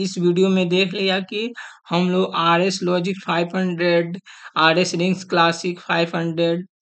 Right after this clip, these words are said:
and आरएस लॉजिक सिमुलेट फ़ाइव हंड्रेड को आपस में कैसे communicate कराते हैं। तो मैंने आपको छोटा सा एक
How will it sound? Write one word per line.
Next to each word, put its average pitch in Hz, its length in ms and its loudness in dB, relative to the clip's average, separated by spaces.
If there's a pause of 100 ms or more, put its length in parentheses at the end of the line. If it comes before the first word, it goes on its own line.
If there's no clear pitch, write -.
and 180 380 0 (800)
आरएस 165 360 2
लॉजिक 180 340 0
सिमुलेट 190 600 -2
फ़ाइव 180 260 -2
हंड्रेड 175 320 -2
को 202 140 0
आपस 180 420 4
में 220 100 -4
कैसे 180 380 0
communicate 185 640 0
कराते 156 420 -4
हैं। 160 200 -6 (340)
तो 202 100 -4
मैंने 208 320 -2
आपको 190 300 0
छोटा 196 500 -2
सा 208 320 -2
एक 185 300 -2